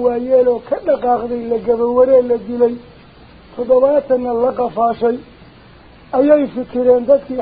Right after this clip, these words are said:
xaggaa tegay, "Halkaasaa aar noogu dhow, aan ka aar doonan." Camr ibn al-Caas oo waagaa gaal ahaa iyo Cabdullaah bin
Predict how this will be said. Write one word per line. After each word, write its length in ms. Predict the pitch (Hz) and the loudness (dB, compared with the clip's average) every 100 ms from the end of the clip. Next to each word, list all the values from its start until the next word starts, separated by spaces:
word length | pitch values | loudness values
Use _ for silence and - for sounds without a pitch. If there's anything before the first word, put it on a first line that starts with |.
| - | -4
xaggaa 380 | 277 220 262 226 | -4 -2 -4 -2
tegay, 300 | 226 233 247 254 - - - - - _ _ - _ - - - | -4 0 -2 -2 -16 -20 -20 -20 -20 _ _ -20 _ -20 -12 -4
"Halkaasaa 580 | 269 247 262 - 240 320 269 | -2 0 -2 -2 -2 0 0
aar 120 | 247 | 0
noogu 360 | 247 247 240 262 | 2 2 2 0
dhow, 180 | 247 247 | 0 2
aan 120 | 233 | -2
ka 100 | 233 | -4
aar 180 | 262 240 226 | -4 -4 -2
doonan." 320 | 240 247 220 - - - - _ _ - - - - - - - | -4 -4 -8 -16 -20 -20 -20 _ _ -20 -20 -20 -20 -20 -20 -16
Camr 320 | - 320 302 277 | -4 -2 0 -4
ibn 240 | 233 247 | -6 -6
al-Caas 400 | 247 214 254 254 | -6 -4 -4 -2
oo 140 | 254 233 | -4 0
waagaa 380 | 240 240 226 226 | -2 -2 -4 -4
gaal 340 | 208 254 247 | -2 -2 0
ahaa 220 | 226 220 - - - 277 | 0 0 -2 -20 -16 -4
iyo 160 | 254 | -2
Cabdullaah 560 | 269 254 233 269 254 240 | -2 -4 -4 0 2 0
bin 140 | 254 | 0